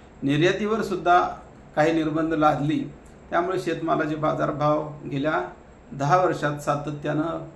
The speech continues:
पडत, पडते राहिलेले आहेत, किंबहुना त्याची, अ, फारशी वाढ झालेली आपल्याला त्या ठिकाणी दिसून येत नाही.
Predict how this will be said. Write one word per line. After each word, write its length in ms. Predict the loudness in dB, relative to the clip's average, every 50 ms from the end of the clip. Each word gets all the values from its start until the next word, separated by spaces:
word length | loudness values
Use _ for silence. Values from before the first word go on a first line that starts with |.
| -20 -8 -4
पडत, 520 | 0 2 2 2 2 0 -4 -10 -8 -2
पडते 320 | 0 0 0 0 -2 0 2
राहिलेले 380 | 2 2 2 2 2 2 2
आहेत, 180 | 0 0 -2 -6 -12 -16 -20 -20 -20 -20 -20 -20 -10 -6
किंबहुना 480 | -2 0 2 2 2 0 0 0 0 0
त्याची, 580 | -2 -4 -6 -4 -2 -2 -2 -2 -2 -6 -10 -12 -10
अ, 180 | -6 -4 -4 -4 -2 -2
फारशी 300 | -2 -2 -2 -2 -4 -4
वाढ 240 | -2 0 0 0 -2
झालेली 320 | -2 -4 -4 -4 -2 -2
आपल्याला 380 | -4 -4 -4 -4 -2 -2 -2 -4 -6 -12 -18 -20 -20 -20 -20 -20 -20 -12 -6
त्या 120 | -4 -4 -4
ठिकाणी 340 | -2 -2 -2 2 4 4
दिसून 460 | 2 2 2 2 2 4 4 4 6 6
येत 200 | 6 6 4 2
नाही. 220 | 0 0 -2 -4